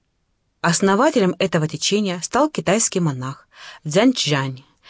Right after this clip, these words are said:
которого японцы прозвали «Ганзин». Ганзин родился шестого июня шестьсот восемьдесят восьмого года в китайском уезде Цзэньинь. В четырнадцать лет он принял буддизм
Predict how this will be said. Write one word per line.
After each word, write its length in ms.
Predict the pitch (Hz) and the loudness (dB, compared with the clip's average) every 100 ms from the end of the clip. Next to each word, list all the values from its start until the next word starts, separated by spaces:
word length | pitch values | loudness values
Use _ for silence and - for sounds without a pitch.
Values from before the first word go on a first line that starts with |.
| - - | -20 -4
которого 380 | 165 165 185 151 | -2 2 2 4
японцы 500 | 143 - 233 262 247 | 0 2 2 2 0
прозвали 560 | 208 196 185 175 170 - | 0 2 0 0 -4 -8
«Ганзин». 640 | 139 170 208 123 123 123 - _ _ _ _ _ _ _ _ _ | -2 0 0 0 -6 -10 -16 _ _ _ _ _ _ _ _ _
Ганзин 480 | 156 165 170 170 311 | 0 2 4 6 6
родился 460 | 254 156 147 170 165 | 6 2 0 -4 -4
шестого 460 | 175 170 302 247 151 | -2 0 2 2 2
июня 420 | 139 180 226 202 - - - | 0 0 -2 -4 -14 -16 -4
шестьсот 420 | - 165 247 269 | 0 2 2 2
восемьдесят 440 | 196 - 180 147 | 0 -2 -4 -2
восьмого 380 | 143 - 196 190 | -4 -2 -2 -2
года 400 | 120 131 131 131 _ - - - | -4 -10 -12 -14 _ -20 -20 -8
в 80 | |
китайском 560 | - 160 202 254 - 226 | -6 0 2 2 0 -4
уезде 600 | - 147 135 139 - 139 - - - 147 | -4 -6 -4 -6 -8 -16 -18 -20 -12 -8
Цзэньинь. 760 | 139 220 247 - - 143 139 _ _ _ _ _ _ _ _ _ _ _ _ _ | 2 4 4 2 -4 -4 -4 _ _ _ _ _ _ _ _ _ _ _ _ _
В 100 | _ | _
четырнадцать 600 | - 180 196 190 170 175 170 | -6 0 2 2 0 -2 0
лет 240 | 240 - - | 0 -2 -2
он 160 | 175 160 | 0 2
принял 300 | 196 269 165 | 2 2 2
буддизм 560 | 160 135 147 143 147 | -2 -2 -4 -4 -8